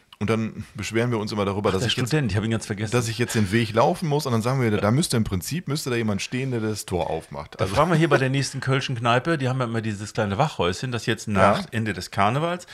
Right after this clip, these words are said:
Speaker 1: Braucht man ja nicht
Speaker 2: ist
Speaker 1: mehr
Speaker 2: es
Speaker 1: im
Speaker 2: ja
Speaker 1: Moment.
Speaker 2: erstmal frei
Speaker 1: Es ist
Speaker 2: geworden,
Speaker 1: frei,
Speaker 2: das
Speaker 1: ja.
Speaker 2: steht nur rum.
Speaker 1: Absolut.
Speaker 2: Könnte man da hinten aufstellen und dann könnte man sich da ganzjährig so einen Studenten da irgendwie einkaufen, der da einfach nur wartet, bis wir, bis ich jeden zweiten Mittwoch hier vorbeikomme, dann hat er eine Aktion, er muss einmal aufmachen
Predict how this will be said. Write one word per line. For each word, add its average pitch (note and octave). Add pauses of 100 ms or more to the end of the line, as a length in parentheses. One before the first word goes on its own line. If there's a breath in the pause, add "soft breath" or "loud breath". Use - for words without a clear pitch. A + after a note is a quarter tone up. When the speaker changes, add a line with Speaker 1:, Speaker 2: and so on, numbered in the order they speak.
(120)
Speaker 1:
Braucht F2
man B2
ja B2+
nicht D3+
Speaker 2:
ist D3+
Speaker 1:
mehr C#3
Speaker 2:
es C#3
Speaker 1:
im C#3+
Speaker 2:
ja A#2
Speaker 1:
Moment. A2
Speaker 2:
erstmal B2
frei F#2+
Speaker 1:
Es F#2+
ist C#3
Speaker 2:
geworden, D#3+
Speaker 1:
frei, G#3
Speaker 2:
das D#3
Speaker 1:
ja. F#2
Speaker 2:
steht G#2
nur G#2
rum. G#2
Speaker 1:
Absolut. A#2+
Speaker 2:
Könnte E3
man D#3+
da A2
hinten A2
aufstellen F#2
und G3
dann E3
könnte D#3+
man D3+
sich D3
da C#3
ganzjährig A#2+
so D#3
einen E3
Studenten D#3+
da E2
irgendwie D#2
einkaufen, D#2
der B2
da A#2+
einfach C3+
nur B2+
wartet, G#2
bis -
wir, F3
bis A2
ich -
jeden C#3+
zweiten B2+
Mittwoch -
hier A#2+
vorbeikomme, A2+
dann A2+
hat A#2+
er -
eine D3
Aktion, B2+
er B2+
muss A2+
einmal A2
aufmachen C#3